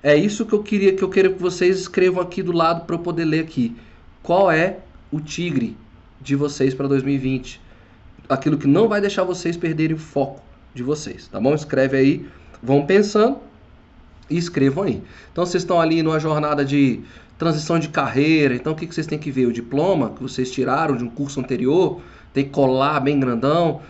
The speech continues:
são bilhetes, são, são fotos, são mensagens de telefone, enfim. Escreve aí qual o tigre, tá? O tigre faz com que nós não percamos o foco,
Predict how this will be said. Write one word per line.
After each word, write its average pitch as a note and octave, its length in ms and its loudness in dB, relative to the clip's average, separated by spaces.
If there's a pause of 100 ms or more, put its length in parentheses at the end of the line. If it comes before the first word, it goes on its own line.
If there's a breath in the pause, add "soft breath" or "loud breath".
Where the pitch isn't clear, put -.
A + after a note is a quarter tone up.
(180 loud breath)
são D#3+ 200 -2
bilhetes, D3+ 640 2
são, B2 160 -6
são C3+ 180 -6
fotos, D#3+ 640 0
são C#3+ 100 -2
mensagens C#3 580 -2
de - 60 -10
telefone, C#3+ 460 -4
enfim. B2 240 -8 (380 loud breath)
Escreve C#3+ 380 0
aí C#3+ 60 2
qual D3 180 -4
o - 20 -6
tigre, - 440 -10
tá? D3+ 280 0 (480 loud breath)
O D#3 80 -4
tigre C#3 580 0
faz B2 340 -2
com B2+ 80 -8
que A2+ 140 -10
nós A#2+ 180 -4
não B2 120 -4
percamos A#2 580 -8
o B2+ 140 -6 (200)
foco, - 920 -4